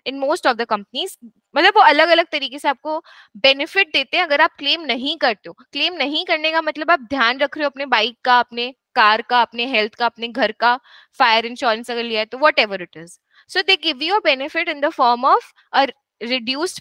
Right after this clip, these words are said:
premium amount that you have to pay, or for the same premium higher coverage।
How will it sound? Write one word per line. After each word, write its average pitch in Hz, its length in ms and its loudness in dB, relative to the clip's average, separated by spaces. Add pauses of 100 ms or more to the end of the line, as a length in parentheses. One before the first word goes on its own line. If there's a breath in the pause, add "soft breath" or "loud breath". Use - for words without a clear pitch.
premium 262 400 -2
amount 311 280 2
that 302 160 0
you 330 140 2
have 302 140 0
to 320 100 -10 (100)
pay, 403 120 4 (140)
or 311 380 8 (280 soft breath)
for 269 60 0
the 302 220 -6
same 311 260 -4
premium 339 420 -4
higher 254 320 2 (140)
coverage। 180 580 -6